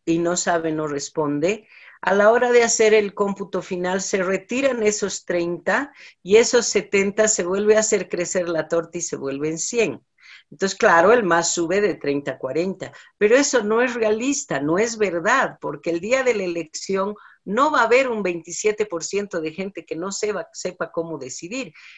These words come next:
En general puede haber un seis, ocho por ciento sumando voto blanco y nulo en una elección presidencial. Entonces ponle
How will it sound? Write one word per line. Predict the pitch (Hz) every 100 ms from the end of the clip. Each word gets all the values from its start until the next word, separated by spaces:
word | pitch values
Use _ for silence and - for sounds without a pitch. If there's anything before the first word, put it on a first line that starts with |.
| _
En | 226 233
general | 254 254 262 262 277 277
puede | 277 254
haber | 214 220
un | 208 208
seis, | - 214 208
ocho | 208 202 202 202
por | 165
ciento | - 185 180 190 185
sumando | 185 180 208 208 190
voto | 180 185 170
blanco | 165 165 160 160
y |
nulo | 151 170 165 156
en | 151
una | 151
elección | 139 135 - 139 139
presidencial. | 131 127 123 117 110 - - - _ _ _ _ _ _ _ -
Entonces | - 233 247 262 -
ponle | 330 339 311 185